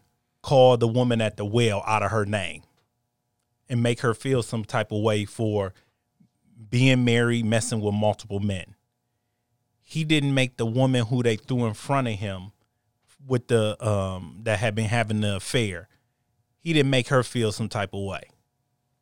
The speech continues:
He addressed the people who were trying to call her out and just said, "Go out and sin no more." So to me, I think at that point, Shonda had made a beautiful point earlier.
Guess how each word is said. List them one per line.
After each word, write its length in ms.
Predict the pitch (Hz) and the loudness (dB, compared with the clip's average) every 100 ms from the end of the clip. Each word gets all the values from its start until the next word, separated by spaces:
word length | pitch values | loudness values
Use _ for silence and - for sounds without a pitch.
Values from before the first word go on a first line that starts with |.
| _ _ _ _ _ | _ _ _ _ _
He 220 | _ 139 123 | _ -4 -2
addressed 640 | 104 107 113 127 135 - _ | -2 0 2 2 -2 -14 _
the 80 | 117 | -16
people 380 | - 131 - 120 | -8 -6 -4 -4
who 100 | 127 | -2
were 120 | 113 | -2
trying 300 | - 123 110 | -2 -4 -4
to 60 | 101 | -6
call 300 | - 117 104 | -2 0 0
her 180 | 98 123 | -2 -2
out 280 | 170 165 - _ _ _ _ _ | -2 -4 -8 _ _ _ _ _
and 120 | 139 123 | -8 -6
just 200 | 127 - | -6 -4
said, 260 | 139 123 | -4 -4
"Go 140 | 123 113 | -2 -2
out 120 | 113 | -2
and 100 | 110 | -6
sin 240 | - 117 | -6 -6
no 140 | 117 120 | -6 -6
more." 380 | 135 139 87 _ _ _ _ _ _ _ _ _ _ | -8 -8 -10 _ _ _ _ _ _ _ _ _ _
So 460 | - 143 123 117 123 | -2 2 4 2 -2
to 120 | 135 | -4
me, 500 | 123 160 156 135 123 - _ _ _ _ _ _ | -2 -2 -4 -6 -10 -18 _ _ _ _ _ _
I 100 | 127 | -8
think 260 | - 147 120 | -4 -4 -4
at 160 | 104 - | -4 -2
that 200 | 170 - | -4 -4
point, 400 | 131 110 101 - _ _ _ _ | -4 -4 -4 -10 _ _ _ _
Shonda 440 | - 147 156 139 | -2 0 0 0
had 140 | 120 120 | 0 0
made 260 | 123 113 | 2 0
a 120 | 110 95 123 117 _ 117 | -4 -8 -14 -20 _ -8
beautiful 400 | 131 131 - 113 | -4 -4 -4 -4
point 280 | - 120 - | 0 -2 0
earlier. 400 | 151 160 92 95 | 0 0 -2 -8